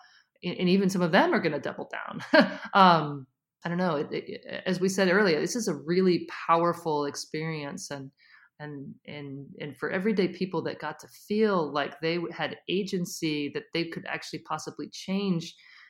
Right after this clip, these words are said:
the, the effects of, of what they thought to be a rigged election.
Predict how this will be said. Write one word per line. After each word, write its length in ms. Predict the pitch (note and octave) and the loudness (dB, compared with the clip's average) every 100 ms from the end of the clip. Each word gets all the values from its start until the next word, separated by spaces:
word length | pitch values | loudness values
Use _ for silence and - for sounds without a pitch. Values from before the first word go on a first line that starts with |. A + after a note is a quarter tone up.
| _ - | _ -20
the, 240 | C#3+ D#3+ B2 | -8 -8 -6
the 120 | D3+ | -6
effects 500 | D3+ D3 F3 F3 - | -6 -2 0 0 -2
of, 160 | D#3 C3+ - | -8 -10 -12
of 220 | D3+ C#3 - - | -10 -10 -14 -12
what 160 | D3+ | -10
they 120 | D3+ D3 | -6 -4
thought 240 | D3+ - | -4 -6
to 100 | - | -10
be 140 | C3 D3 | -10 -8
a 80 | |
rigged 260 | C#3 D3 C#3 | -6 -8 -8
election. 600 | C#3 D3 D#3+ - C#3 C3+ | -10 -8 -10 -12 -12 -12